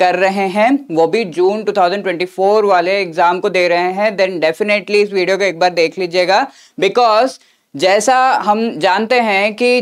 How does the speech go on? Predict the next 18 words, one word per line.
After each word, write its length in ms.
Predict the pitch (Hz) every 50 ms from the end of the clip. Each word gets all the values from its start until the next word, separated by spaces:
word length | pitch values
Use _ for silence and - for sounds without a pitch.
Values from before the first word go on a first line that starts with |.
| 190 170
जे 220 | 202 208 214 226
आई 180 | 233 214 208 214
बी 100 | 190 214
के 160 | 208 226 226
एग्जाम्स 640 | 208 175 156 151 165 170 175 185 214 220 214 - 190 160 156
जो 120 | 175 156 143 -
थे, 260 | 185 180 190 220 226 214 - -
तीन 280 | 196 196 202 214 214 196
पेपर्स 380 | 214 190 180 185 196 196 196 214
आपके 340 | 190 175 160 - - 202 185
जो 180 | 170 190 175 170 -
हैं, 200 | 190 185 202 240 254 240 - -
रीशेड्यूल 520 | 160 180 185 - 220 202 180 190 196 190
हुए 180 | 190 196 185 185
थे 100 | 208 208
because 440 | 185 180 180 175 175 180 185 185 190
of 120 | 160 151 151 202
the 80 | 214